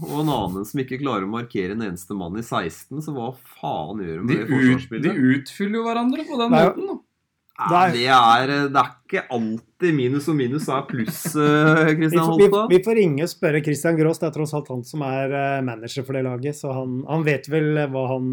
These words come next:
Speaker 3: eh, <laughs> hva han ville gjort. Ja, hvis vi ser litt fremover, eh, gutter, hvem er det vi, eh, møter nå de neste ukene?
Speaker 1: Ja, nå er det jo en viktig kamp mot, eh, Everton, eh, rett rundt hjørnet. Jeg har allerede spådd, eh,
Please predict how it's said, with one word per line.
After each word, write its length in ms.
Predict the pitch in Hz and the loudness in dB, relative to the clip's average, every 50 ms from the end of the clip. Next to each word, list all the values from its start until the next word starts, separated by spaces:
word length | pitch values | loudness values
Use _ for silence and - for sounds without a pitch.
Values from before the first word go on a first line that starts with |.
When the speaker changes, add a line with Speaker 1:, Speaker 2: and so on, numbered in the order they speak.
| 131 | -4
Speaker 3:
eh, 560 | 131 131 131 131 131 - _ _ - 123 - - | -4 -4 -6 -8 -10 -14 _ _ -10 -4 0 2
<laughs> 300 | 151 147 131 151 147 135 | 2 2 2 2 0 0
hva 80 | - - 143 | 0 0 0
han 120 | - 143 | 0 0
ville 220 | 143 147 135 147 139 | 0 0 0 0 0
gjort. 400 | 139 - - _ - - - - _ _ _ _ _ _ _ _ _ _ _ _ _ - | 0 -4 -8 _ -12 -12 -12 -14 _ _ _ _ _ _ _ _ _ _ _ _ _ 4
Ja, 240 | 170 190 226 269 277 | 6 6 6 6 4
hvis 220 | 247 254 - - 262 | 2 0 0 2 0
vi 60 | 240 | 2
ser 140 | - 214 202 | 4 4 2
litt 80 | 220 220 | 2 0
fremover, 720 | - - 202 170 160 160 165 170 175 185 196 196 202 196 | 0 2 2 2 4 2 2 2 2 4 6 6 6 6
eh, 420 | 196 202 202 208 202 202 202 202 202 190 | 6 8 8 8 8 8 8 8 6 6
gutter, 460 | 202 202 208 - 262 294 302 269 208 - | 2 -2 0 0 0 0 0 -2 -4 -8
hvem 380 | 202 202 185 190 202 208 208 208 | -8 -6 -2 0 0 0 0 0
er 220 | 170 151 156 165 | 0 0 0 0
det 60 | 165 165 | 0 4
vi, 140 | 185 190 190 190 190 | 4 4 6 6 4
eh, 300 | 185 190 190 185 190 196 | 4 4 2 2 2 4
møter 720 | 196 202 208 214 208 165 143 127 117 113 - _ - 160 160 | 4 6 6 6 6 6 4 2 -2 -6 -12 _ -4 -2 0
nå 160 | 165 151 147 147 156 160 | 0 0 0 0 0 0
de 120 | 156 165 170 | 0 0 0
neste 320 | 165 156 156 - - 156 143 143 143 143 143 143 143 143 143 143 147 147 147 147 160 | 0 -2 -6 -6 -6 -4 -4 -2 -2 -2 -2 -2 -2 -2 -2 -2 -2 -2 -2 -2 0
ukene? 460 | 156 156 151 151 - 185 190 240 311 370 - - - - _ _ _ _ _ _ _ _ | 0 0 -2 0 0 0 0 2 0 -2 -4 -10 -18 -20 _ _ _ _ _ _ _ _
Speaker 1:
Ja, 60 | 92 104 | -12 -6
nå 60 | 123 135 | -2 -2
er 140 | 127 120 | 0 0
det 20 | 123 | 2
jo 80 | 135 | 0
en 80 | 147 151 | 2 0
viktig 280 | 143 147 - - 143 139 | 0 -2 -2 -6 -6 -4
kamp 240 | - 135 135 135 151 | -2 -4 -4 -4 -4
mot, 240 | 151 156 156 156 - | -4 -4 -4 -4 -4
eh, 300 | 160 151 151 151 151 139 | -4 -2 -2 -2 -2 -2
Everton, 460 | 123 120 123 139 143 _ 190 202 226 247 240 220 | -4 -4 -6 -8 -6 _ -4 -4 -4 -4 -4 -4
eh, 220 | 196 190 185 180 | -4 -4 -4 -4
rett 320 | 170 165 156 - _ _ - | -4 -6 -8 -10 _ _ -6
rundt 240 | 151 160 165 160 160 | -4 -4 -4 -4 -4
hjørnet. 240 | 160 139 123 135 | -4 -4 -2 -4
Jeg 140 | 160 175 170 151 | -4 -2 -2 -2
har 60 | 143 | -2
allerede 400 | 139 139 139 135 123 117 123 131 | -2 -2 -2 -2 -4 -2 -4 -4
spådd, 480 | 131 - - _ 117 113 110 117 120 120 | -6 -6 -10 _ -6 -6 -6 -6 -6 -6
eh, 400 | 127 127 127 127 127 123 123 | -6 -4 -4 -4 -4 -4 -4